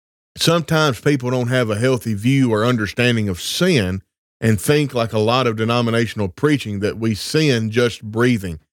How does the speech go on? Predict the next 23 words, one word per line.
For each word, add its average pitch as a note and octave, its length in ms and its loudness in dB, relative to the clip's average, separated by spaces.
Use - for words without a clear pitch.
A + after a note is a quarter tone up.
Yes, C#3 500 2
yes, G2+ 240 -2
yes, B2 400 2
yes, G#2 180 -2
yes. F#2 300 -8
Um, G2+ 640 -2
I C#3+ 160 -2
was B2 220 -2
profoundly C3 720 0
affected G2+ 540 0
by G2+ 140 -2
something G#2+ 360 -2
one A2 140 2
of G#2+ 60 2
my G#2 120 2
teachers G2 440 -2
said G2 200 2
in F#2 80 0
the F#2 80 0
Memphis G2 280 2
School G2+ 240 2
of F2+ 80 -2
Preaching. F2+ 480 -2